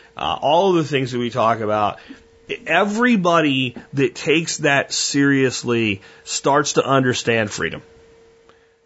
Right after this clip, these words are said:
I, I, no matter where they start, you know, whether they're, they're liberal or conservative or big government or not big government, or,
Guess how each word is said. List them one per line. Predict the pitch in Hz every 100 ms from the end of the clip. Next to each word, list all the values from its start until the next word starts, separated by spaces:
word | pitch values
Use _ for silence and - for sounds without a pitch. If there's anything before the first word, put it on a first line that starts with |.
| _ -
I, | 85 - 76 -
I, | 165
no | 165 165
matter | 156 147 139
where | 143 143 196 269
they | 262 226
start, | - - - 180 113 87 - - _ _ _ _ _ _ _ _ _ _ -
you | 135
know, | 131 131
whether | 147 160 160
they're, | 143 131 120
they're | 123 117
liberal | 131 170 202 214 202
or | 165
conservative | 135 131 - 175 160 151 151 147 147 120
or | 95 78 -
big | 156 160 143
government | 147 143 139 135 127
or | 107
not | 104 131 101 139
big | 123 123
government, | 120 117 117 107
or, | 95 - 87